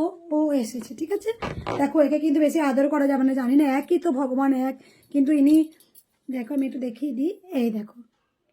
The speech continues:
এই গোপু সোনাটা হচ্ছে কালকে দিয়ে গেছেন এক, প্রচুর তো গোপাল আসে বাড়িতে, নিচেতে আর একটা বড় গোপাল আছে, আমি দেখাবো। ওর, আমি এর ভয়ে কিছু আনতে পারি না, ঠিক আছে? এইটা, এই পুচকুটা, এই কুচকুটা, এ কিন্তু একদম, আমি জানি না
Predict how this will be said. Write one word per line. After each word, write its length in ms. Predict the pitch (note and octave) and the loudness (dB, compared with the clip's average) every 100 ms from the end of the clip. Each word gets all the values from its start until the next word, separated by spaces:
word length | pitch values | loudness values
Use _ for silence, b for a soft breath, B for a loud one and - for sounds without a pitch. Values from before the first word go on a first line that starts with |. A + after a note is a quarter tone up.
| _ _ | _ _
এই 160 | D4+ G4+ | 2 4
গোপু 220 | G4+ G4+ F#4+ | 4 2 0
সোনাটা 340 | E4+ D4+ D4+ | 0 -2 -2
হচ্ছে 300 | C4+ C4+ - F#4+ A4 | -4 -4 -2 -4 -2
কালকে 340 | B3+ C4 D4+ | -6 -4 -4
দিয়ে 180 | C#4+ C#4+ | 0 0
গেছেন 240 | B3 A3+ A#3+ | 0 -6 -6
এক, 120 | A3+ - | -8 -6
প্রচুর 300 | F#4 G#4 A4 - | -2 0 0 0
তো 60 | F#4+ | -2
গোপাল 300 | F#4+ F#4+ F#4 | 0 0 0
আসে 220 | E4+ F#4 G#4+ b b b b | 0 -4 -8 b b b b
বাড়িতে, 420 | D#4+ B3+ C4+ D#4 F#4+ | -4 -2 -2 2 4
নিচেতে 440 | D4+ C#4+ E4+ - | 4 2 -2 0
আর 140 | D#4 D#4+ | 2 0
একটা 220 | D#4+ F#4 A3+ | 0 -2 -2
বড় 240 | D#4 F#4 F#4+ | 0 2 4
গোপাল 300 | D4 C4 B3 | 2 0 -2
আছে, 140 | A#3 A3+ | -4 -6
আমি 120 | B3 | -6
দেখাবো। 340 | A#3+ A3 A3+ A3+ b b b b - | -6 -8 -10 -12 b b b b -2
ওর, 220 | D4+ E4 G4 | 2 2 2
আমি 140 | C#4 D4+ | 2 4
এর 160 | D4 D4 | 4 2
ভয়ে 260 | A#3+ C4 C4+ | 0 -2 -2
কিছু 200 | C#4 D#4 | -2 -2
আনতে 240 | B3+ A#3 | -2 -4
পারি 120 | B3+ A#3+ | -4 -4
না, 60 | |
ঠিক 120 | B3+ E4 | -4 -2
আছে? 140 | D4 | -2
এইটা, 260 | A#3+ A3 A#3+ | -4 -6 -8
এই 180 | B3 | -8
পুচকুটা, 440 | - C4 - A#3 A3+ | -6 -8 -6 -6 -6
এই 160 | C#4 C4+ | -6 -6
কুচকুটা, 440 | C#4+ - A3+ A3+ A3+ _ _ _ _ | -6 -6 -6 -8 -10 _ _ _ _
এ 60 | C4 | -8
কিন্তু 280 | C4+ D4+ C4+ | -2 -2 0
একদম, 380 | C#4 A3 A3+ E4 E4+ b b b A#3 | -4 -4 0 0 0 b b b -4
আমি 160 | B3 | -2
জানি 240 | B3+ A#3+ | 0 2
না 100 | C#4+ | 4